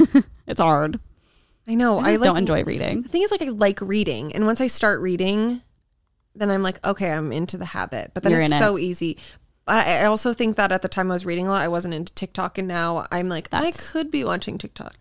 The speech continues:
Speaker 1: Yeah.
Speaker 2: You know?
Speaker 1: That's why it's hard for me to start shows. I'm just too addicted to TikTok. I'm
Speaker 2: Oh.
Speaker 1: being dead serious.
Speaker 2: Okay, yeah.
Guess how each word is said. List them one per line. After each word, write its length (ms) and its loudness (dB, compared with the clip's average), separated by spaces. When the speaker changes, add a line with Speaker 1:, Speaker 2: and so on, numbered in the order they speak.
Speaker 1:
Yeah. 280 -4
Speaker 2:
You 100 -2
know? 160 -2
Speaker 1:
That's 200 -4
why 60 6
it's 100 0
hard 160 4
for 60 0
me 80 2
to 80 -2
start 240 0
shows. 600 0
I'm 120 2
just 280 0
too 180 4
addicted 300 2
to 80 0
TikTok. 480 2
I'm 80 2
Speaker 2:
Oh. 40 2
Speaker 1:
being 200 4
dead 200 4
serious. 640 0
Speaker 2:
Okay, 160 2
yeah. 100 0